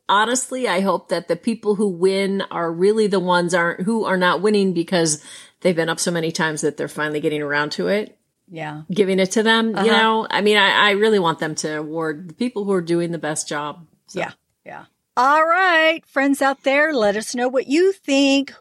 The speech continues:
Speaker 2: What has been your favorite Oscar moment? We would love to know. You can leave us a comment on social media, our website, or email at screensinfocus at gmail dot com.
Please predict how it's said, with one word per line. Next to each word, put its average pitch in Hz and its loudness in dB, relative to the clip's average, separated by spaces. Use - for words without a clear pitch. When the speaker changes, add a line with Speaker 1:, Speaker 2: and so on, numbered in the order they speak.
Speaker 2:
What 180 -2
has 202 -4
been 240 -2
your 160 -6
favorite 254 -2
Oscar 208 0
moment? 208 2
We 185 -2
would 185 -2
love 196 0
to 320 -2
know. 240 2
You 214 -8
can 190 -4
leave 202 -2
us 190 -4
a 185 -4
comment 262 0
on 202 -2
social 196 -4
media, 311 2
our 185 2
website, 330 0
or 233 0
email 202 0
at 175 0
screensinfocus 233 -2
at 175 -2
gmail 185 -2
dot 185 0
com. 240 2